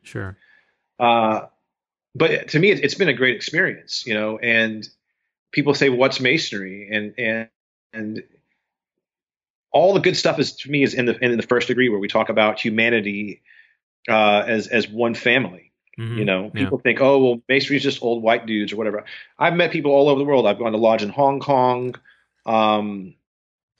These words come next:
Speaker 2: the U K. I mean,
Speaker 1: Yeah.
Speaker 2: I've gone to lodge in Costa Rica,
Speaker 1: Yeah.
Speaker 2: you know?
Speaker 1: Yeah.
Speaker 2: Um, it, it is, it is all over the world. It's all kinds of people of all walks of life. We're not a religion. We're lots of different perspectives.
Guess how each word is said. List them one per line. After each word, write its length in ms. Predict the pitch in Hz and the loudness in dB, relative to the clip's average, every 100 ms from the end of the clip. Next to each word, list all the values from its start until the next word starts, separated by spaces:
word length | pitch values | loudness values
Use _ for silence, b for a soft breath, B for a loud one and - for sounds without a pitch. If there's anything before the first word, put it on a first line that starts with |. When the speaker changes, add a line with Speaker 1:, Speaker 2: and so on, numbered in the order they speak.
| - _ _ _ _ _ _ _ | -20 _ _ _ _ _ _ _
Speaker 2:
the 100 | 110 | -2
U 180 | 113 113 | 2 2
K. 640 | - 123 117 120 117 113 - | 2 4 4 2 -2 -8 -8
I 60 | 117 | -4
mean, 540 | 131 123 120 - - | -2 -2 -4 -14 -14
Speaker 1:
Yeah. 180 | 113 104 | -8 -2
Speaker 2:
I've 140 | 120 117 | -2 2
gone 180 | 127 120 | 2 2
to 40 | |
lodge 280 | 120 117 113 | 4 4 2
in 200 | - 131 | -4 -6
Costa 200 | - 113 | -6 -6
Rica, 580 | 113 123 - 127 120 123 _ | -2 -2 2 2 2 -4 _
Speaker 1:
Yeah. 140 | - 107 | -8 -2
Speaker 2:
you 60 | |
know? 240 | 127 131 143 _ _ - | 0 0 -2 _ _ -10
Speaker 1:
Yeah. 240 | 117 131 - _ - | -8 -8 -10 _ 0
Speaker 2:
Um, 340 | 127 127 127 - - | 4 4 0 -6 -6
it, 140 | 151 | -2
it 160 | 151 160 | 2 4
is, 180 | 196 | 4
it 140 | 151 156 | 4 4
is 140 | 196 | 4
all 200 | 143 127 | 4 2
over 140 | 120 110 | 2 0
the 60 | |
world. 260 | 101 95 101 | -6 -6 -6
It's 120 | 104 | -2
all 200 | 143 160 | 2 2
kinds 180 | - 151 | 2 0
of 80 | 135 | 0
people 260 | 131 123 | -2 -2
of 80 | 107 | 0
all 180 | 110 143 | 4 4
walks 220 | 139 - | 4 2
of 80 | 113 | -2
life. 260 | 107 104 - | 0 0 -2
We're 60 | 107 | -4
not 140 | 123 | -2
a 40 | |
religion. 540 | 139 120 110 107 107 101 | 0 0 0 -2 -6 -6
We're 80 | 107 | 0
lots 220 | 120 123 | 0 2
of 40 | |
different 220 | 135 135 | -2 -2
perspectives. 1000 | 127 - 117 104 - 104 98 95 - - | -4 -2 0 0 2 0 0 -4 -6 -8